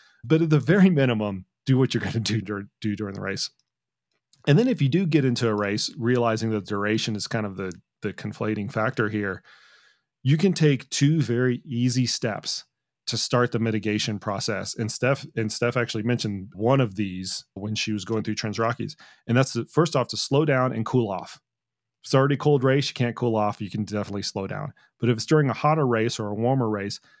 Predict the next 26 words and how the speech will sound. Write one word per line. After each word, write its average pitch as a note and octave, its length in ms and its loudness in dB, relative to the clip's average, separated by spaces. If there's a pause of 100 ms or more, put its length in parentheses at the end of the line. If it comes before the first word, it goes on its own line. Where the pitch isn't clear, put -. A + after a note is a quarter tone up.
(180)
you C3 100 -2
take G3+ 260 2
those D#3 240 2
two D#3 180 2
steps C3+ 420 -2
first, - 640 -6
first, D#3 380 2
first, B2+ 340 0
first, F#2+ 460 -8 (640)
and C3 160 4
you C3 100 4
have A#2+ 280 0
got C3 460 2
a A2+ 100 -2
good A#2+ 840 -2 (640)
pathway G#2+ 880 -2 (460)
to A#2+ 540 2 (520)
not B2+ 300 2
making D3+ 260 4
the C3+ 80 4
problem B2 400 0
worse A2+ 600 -2 (320)
at A2+ 120 -2
the A2 60 -2
very A2+ 320 0
least, F#2+ 480 -10